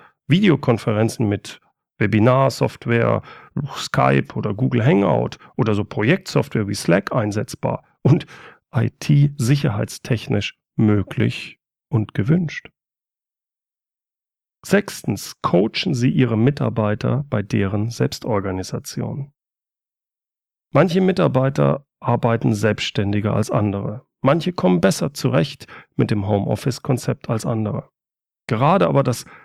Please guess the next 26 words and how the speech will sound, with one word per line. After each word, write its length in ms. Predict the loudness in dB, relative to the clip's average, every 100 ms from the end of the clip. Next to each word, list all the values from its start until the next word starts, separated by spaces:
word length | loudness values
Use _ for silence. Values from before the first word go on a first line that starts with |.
| -10
passende 440 | -2 0 0 -2 -4
Zeitmanagement, 1200 | -2 0 0 0 0 0 -2 -4 -2 0 -2 -4 -16 -20 _ -2
dieser 260 | 0 2
Umgang 560 | 4 4 4 4 4 2
mit 160 | 2
seiner 380 | 2 0 2 2
eigenen 640 | 2 2 2 2 2 0 -2 -14 _
Zeit, 380 | -2 2 4 2
sich 180 | -2 0
selbst 300 | 0 0 -4
zu 100 | 0
organisieren, 800 | 0 0 0 -2 0 2 2 0 -8
das 180 | -4 -4
kann 160 | 0 2
man 160 | 4
lernen. 640 | 4 2 2 0 -2 -6 -10 _ _ _ _ _ _ _
Bei 140 | 0 2
Bedarf 640 | 2 2 2 2 0 -6 -18 _ _
helfen 440 | 0 2 2 -2 -4
Sie 160 | 0
Ihren 180 | 2 2
Mitarbeitern, 800 | 2 0 0 0 -2 0 0 0 -8 -4
besonders 420 | 0 2 4 2
am 140 | 0 2
Anfang, 600 | 4 2 2 2 2 0 -6 _ _
sich 360 | -4 -4 -4